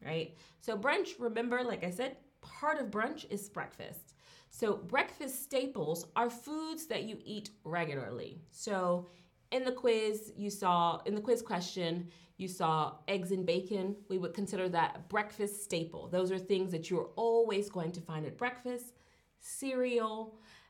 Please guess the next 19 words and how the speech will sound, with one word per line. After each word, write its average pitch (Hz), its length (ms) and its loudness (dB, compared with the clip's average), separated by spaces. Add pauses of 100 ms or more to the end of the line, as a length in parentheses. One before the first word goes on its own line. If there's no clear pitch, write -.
(140)
um, 170 600 2 (800)
uh, 147 360 0 (240)
juice, 233 560 -2
right? 190 300 0
It 190 120 0
might 185 200 2
be 196 120 0
a 185 80 2
staple, 185 600 0
and 202 200 0
toast 151 460 0
is 180 120 -2
also 151 480 0
a 147 60 -6
staple. - 460 -6
So - 120 -12
these 233 180 2
are 254 100 6
things 190 520 0